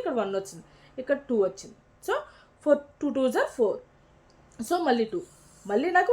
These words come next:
రిమైనింగ్ వన్ రావాలి, so మళ్ళీ టూ తీసుకున్నా, సేమ్ as it is నెంబర్ తీసుకున్నా, టూ వన్స్ are టూ, మొత్తం రిమైనింగ్ చేస్తే ఎంత? దీన్ని మొత్తం మనం మల్టిప్లై చేయాలి. చూడండి, ది-, ఇది మల్టిప్లై చేస్తే మనకి ఎల్సీఎం వస్తుంది. చూడండి, టూ ఇంటూ టూ ఇంటూ ఫైవ్ ఇంటూ ఫైవ్ ఇంటూ టూ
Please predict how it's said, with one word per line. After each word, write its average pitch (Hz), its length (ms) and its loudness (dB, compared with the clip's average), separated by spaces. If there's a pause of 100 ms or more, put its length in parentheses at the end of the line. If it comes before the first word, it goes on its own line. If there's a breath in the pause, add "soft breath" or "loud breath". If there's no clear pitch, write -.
రిమైనింగ్ 294 340 2
వన్ 269 180 0
రావాలి, 175 240 -2 (120)
so 392 60 -2 (280)
మళ్ళీ 277 220 2
టూ 247 140 0
తీసుకున్నా, 185 360 -6 (360 soft breath)
సేమ్ 247 280 4
as 202 120 -2
it 226 100 -4
is 214 120 -2
నెంబర్ 220 260 0
తీసుకున్నా, 247 360 -6 (380 soft breath)
టూ 415 80 8 (100)
వన్స్ 214 240 2
are - 120 -10
టూ, 170 60 -10 (240)
మొత్తం 240 280 0 (100)
రిమైనింగ్ 220 360 0
చేస్తే - 260 -2
ఎంత? - 120 -8 (460 soft breath)
దీన్ని 285 240 4 (100)
మొత్తం - 640 -4 (100)
మనం 494 160 0 (100)
మల్టిప్లై 233 440 0
చేయాలి. 170 300 -8 (440 soft breath)
చూడండి, 294 240 0 (120)
ది-, 269 120 -6 (140)
ఇది 269 180 2
మల్టిప్లై 254 400 2
చేస్తే 240 140 -2 (100)
మనకి 494 180 0
ఎల్సీఎం 214 380 0
వస్తుంది. 185 240 -12 (260 soft breath)
చూడండి, 311 320 -2
టూ 233 80 2 (100)
ఇంటూ 226 160 -2 (120)
టూ 240 40 0 (120)
ఇంటూ 226 140 -6 (100)
ఫైవ్ 202 200 2
ఇంటూ 208 200 -8
ఫైవ్ 208 200 0
ఇంటూ 220 220 -6
టూ 220 80 0